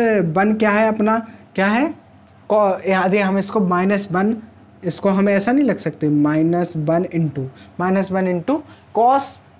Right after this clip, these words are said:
टू एक्स की होल पावर माइनस वन, इसको ऐसा लिख सकते हैं। तो माइनस वन तो क्या है, कांस्टेंट है, तो किसका अवकलन होगा, माइनस वन को छोड़ देंगे और जो फंक्शन उसके साथ लगाया है उसका डिफरेंशिएशन हम कर देंगे,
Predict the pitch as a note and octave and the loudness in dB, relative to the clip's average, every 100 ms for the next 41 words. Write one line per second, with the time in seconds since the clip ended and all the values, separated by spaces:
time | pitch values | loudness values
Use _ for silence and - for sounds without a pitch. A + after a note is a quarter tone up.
0 | _ G#3 G3+ F#3 F3+ - - G#3+ A#3 D3 | _ 0 2 2 -2 -8 -10 -6 -4 -2
1 | D#3 D#3 D#3 E3 F#3+ C3+ B2+ B2+ D3 D3 | -2 0 -2 -2 -4 -6 -8 -10 -8 -6
2 | - F3 E3 F#3 D#3+ F3 - F3+ - - | -2 -2 0 -2 -4 -8 -8 -8 -8 -4
3 | F#3+ F#3+ G3 A#3 G#3 A3+ A3+ A#3+ A#3 A3+ | 0 2 4 2 2 2 2 0 0 -2
4 | A3+ A#3 C4 C4+ C#4 B3+ B3 A#3+ - - | 0 0 0 2 2 4 2 0 -8 -10
5 | - F#3+ A3 G#3+ B3 B3+ A#3+ A#3+ B3 B3 | -4 0 0 2 0 2 2 4 4 4
6 | B3 G#3 G#3 G#3+ G3 G#3+ G#3+ G#3+ - A3+ | 4 2 2 2 2 2 2 -2 0 2
7 | A3+ C4 C#4 G3+ - - - F#3+ F#3 G#3+ | 4 4 4 2 -2 -12 -2 0 2 2
8 | F#3 F#3+ A#3+ A#3+ A#3 A3+ A3 G3 F#3 F3 | 2 2 2 2 2 -2 2 2 4 2
9 | F3 G#3 G#3 - E3+ E3 - D#3 D3 D#3 | 2 2 0 -2 -2 -2 0 0 0 0
10 | D3+ F#3+ G#3 G#3+ D3+ C3 C3 C3 | -2 0 0 0 -2 -6 -8 -8